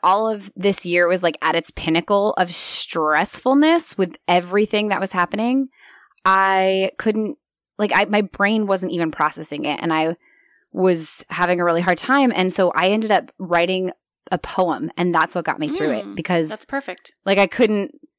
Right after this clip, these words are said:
Speaker 1: I, like, my brain couldn't process it on its own, so I had to get it out into words, and, like, poetry was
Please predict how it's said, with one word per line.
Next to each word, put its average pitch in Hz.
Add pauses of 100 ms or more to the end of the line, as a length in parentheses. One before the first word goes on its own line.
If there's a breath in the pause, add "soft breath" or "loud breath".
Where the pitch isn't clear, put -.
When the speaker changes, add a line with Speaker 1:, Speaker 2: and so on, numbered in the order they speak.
(280)
Speaker 1:
I, 196
like, 202
my 208
brain 220
couldn't 277
process 208
it 208
on 190
its 185
own, 185
so 202
I 185
had 175
to 185
get 175
it 165
out 160
into 165
words, 180
and, 170
like, 151 (420)
poetry 160
was 156